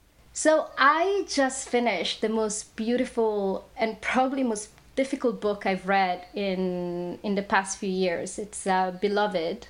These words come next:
uh, which is a novel by the late Toni Morrison. And it's an incredibly, yeah, difficult book. It's based on the true story of a woman who escaped slavery, and, and when she was caught,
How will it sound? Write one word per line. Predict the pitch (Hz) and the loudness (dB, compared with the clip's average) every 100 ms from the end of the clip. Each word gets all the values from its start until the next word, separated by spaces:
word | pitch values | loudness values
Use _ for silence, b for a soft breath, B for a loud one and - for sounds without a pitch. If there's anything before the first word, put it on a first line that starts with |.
| - | -6
uh, | 208 190 185 185 | 0 2 2 0
which | 208 220 | -4 -4
is | 190 | -2
a | |
novel | 185 190 190 190 | 2 2 2 0
by | 190 175 | -2 -2
the | 185 | -2
late | 180 185 - | -2 -4 -4
Toni | 196 180 | -4 -4
Morrison. | 180 180 190 - 175 170 175 - - | -4 -4 -6 -4 -4 -2 -6 -10 -2
And | 214 208 202 196 110 - - | 0 2 0 0 -2 -6 -4
it's | - 240 254 | -2 0 0
an | |
incredibly, | 240 233 339 277 254 214 - - | -2 0 0 2 0 -2 -2 0
yeah, | 240 - 185 | 2 2 0
difficult | 254 269 - 226 190 | -2 -2 -2 -2 2
book. | 226 220 | 0 0
It's | 185 185 | -4 -2
based | 220 220 226 | 0 0 0
on | 208 | -4
the | 202 | -4
true | - 220 | -4 -4
story | - 214 208 196 | -2 -2 0 0
of | 190 | -2
a | |
woman | 190 196 190 180 185 | -4 -2 0 -2 -4
who | 202 190 | -2 -2
escaped | 190 - 247 240 | -2 -2 -2 -2
slavery, | - 214 214 202 196 185 175 175 | -2 0 0 -2 -2 -2 -4 -4
and, | 202 196 185 | -4 -2 -2
and | 196 196 | -4 -4
when | 196 | -4
she | - 190 | -4 -6
was | 196 - | -6 -6
caught, | - 208 196 185 | 0 2 2 -2